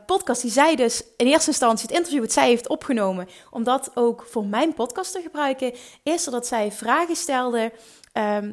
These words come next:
als, als je hier startend mee bent, met mani-, met manifesteren, welke stappen zou je dan zetten? Wat zou je mensen willen adviseren? Wat als je in een burn-out zit en je komt er niet uit? En ze ging echt helemaal back to basic. En ze vroeg natuurlijk ook naar mijn eigen reis,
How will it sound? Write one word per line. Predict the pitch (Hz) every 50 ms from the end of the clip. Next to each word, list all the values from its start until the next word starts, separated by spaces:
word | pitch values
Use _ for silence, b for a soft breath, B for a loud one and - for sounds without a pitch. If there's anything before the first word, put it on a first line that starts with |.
| - -
als, | 226 214 214 220 220 - - - - - _ _ - -
als | - 240 262 - -
je | 247
hier | 233 233 214
startend | - - - 247 269 269 - 233 190
mee | 190 175 170 170
bent, | 170 165 160 - - - - - -
met | 202 202 208
mani-, | 208 208 208 214 214
met | 220 220 208 202
manifesteren, | 226 220 208 202 196 - 196 - - 226 220 196 175 - - - B B B B B B B
welke | 208 247 277 285 285 269 254
stappen | - - - 277 277 277 226 -
zou | - 165 -
je | 160 165
dan | 160 151 151 170
zetten? | - 156 143 - 190 190
Wat | 233 247
zou | - 311 277 269
je | 254 240
mensen | 240 247 247 240 240
willen | 240 226 220
adviseren? | 220 214 214 - 214 190 - - 226 220 190 160 - - - B B B B B
Wat | B 214 247 294 - -
als | 247 247 -
je | -
in | 254 240
een | 233 214
burn-out | 202 220 220 214 202 208 220 220
zit | - - - -
en | 180
je | 175 165
komt | - 180 175 180 -
er | 175
niet | 165 160 -
uit? | - 175 165 - -
En | - 214
ze | - 226
ging | 220 277 262 240
echt | 285 285 -
helemaal | - 285 320 370 381 392 349 339 311 294 285 214
back | 190 262 285 294
to | - - 254
basic. | 190 190 226 247 233 240 - - 170 170 -
En | - 226 247
ze | 254 262
vroeg | - - 330 -
natuurlijk | 311 - - 240 - - 285
ook | 285
naar | 277 247 208
mijn | 208 196 -
eigen | 269 320 359 339 330 320
reis, | 277 277 269 254 262 262 -